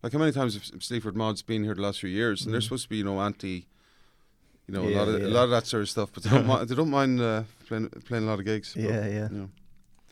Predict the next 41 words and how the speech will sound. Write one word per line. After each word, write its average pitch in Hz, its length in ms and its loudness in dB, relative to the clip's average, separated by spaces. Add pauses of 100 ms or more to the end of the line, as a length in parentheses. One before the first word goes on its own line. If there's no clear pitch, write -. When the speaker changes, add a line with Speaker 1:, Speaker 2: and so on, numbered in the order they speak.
(140)
Speaker 3:
So 117 440 2
how, 135 240 0
how 151 120 0
did 170 200 0
you, 120 300 0 (120)
like, 110 280 0 (440)
w-, 135 140 -4 (280)
did 117 160 -8
you 160 100 4
know 147 240 4
about 127 200 2
this 110 120 -8
story? 101 320 -2
I, 113 160 -4
I - 20 0
saw, 151 320 2
I 131 80 -2
saw 135 140 -2
you 139 100 2
somewhere. 113 400 0
Actually, - 160 -6
I - 20 -4
think 107 100 -2
it 107 40 -4
was 98 100 -6
on 101 280 -4
the 110 220 -6
interview 107 200 -6
today 104 260 -4 (380)
about 104 440 0 (100)
it - 220 -8
took - 140 -4
four 117 260 0
years 107 220 0
to - 60 -8
get 104 80 -6
this - 120 -10
made. 104 280 -2
Is 92 120 -6
that 110 220 0 (260)
Speaker 1:
Yeah. 120 260 0